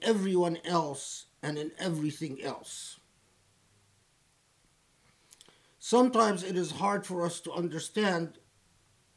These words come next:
but it is absolutely true that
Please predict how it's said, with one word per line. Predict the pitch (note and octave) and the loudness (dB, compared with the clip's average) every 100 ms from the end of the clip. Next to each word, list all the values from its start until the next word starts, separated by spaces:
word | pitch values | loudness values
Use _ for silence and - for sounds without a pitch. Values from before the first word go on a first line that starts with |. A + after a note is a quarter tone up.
| _ _ _ _ _ - | _ _ _ _ _ 2
but | D#3+ | 4
it | F3 E3+ | 6 4
is | F#3 D#3 | 0 -2
absolutely | F#3 G#3+ - G3 F3 E3+ E3+ | 2 2 2 0 2 0 -2
true | E3+ - A#3 G3+ D3+ - _ _ _ _ _ _ _ _ _ _ _ _ _ _ _ _ _ | -6 -2 2 4 2 -4 _ _ _ _ _ _ _ _ _ _ _ _ _ _ _ _ _
that | C3 F3 F3 | 0 2 2